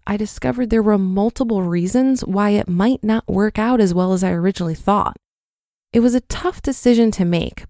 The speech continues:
but I ultimately ditched the Kickstarter plan and just opened up ticket sales through Eventbrite.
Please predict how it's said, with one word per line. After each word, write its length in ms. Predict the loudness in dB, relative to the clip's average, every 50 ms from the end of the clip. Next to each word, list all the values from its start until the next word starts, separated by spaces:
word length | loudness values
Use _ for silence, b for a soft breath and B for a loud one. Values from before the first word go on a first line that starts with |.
| _
but 120 | -2 0 0
I 140 | 0 -4 -6 -8
ultimately 640 | -10 -10 -10 -8 -6 -6 -6 -4 -2 -2 -2 -2 _
ditched 320 | -2 -2 -2 -2 -6 -6 -6
the 60 | -6
Kickstarter 540 | -4 -6 -8 -8 -8 -6 -4 -2 -2 -2 -2
plan 360 | -2 -4 -4 -4 -4 -4 -4 -4
and 120 | -4 -4
just 220 | -4 -6 -8 -6 -2
opened 320 | 0 0 2 2 0 0 0
up 140 | -2 -4 -4
ticket 280 | -8 -8 -8 -10 -10
sales 260 | -6 -4 -4 -4 -4
through 200 | -2 0 0 0
Eventbrite. 480 | 2 0 0 -2 -2 -4 -4 -4 -4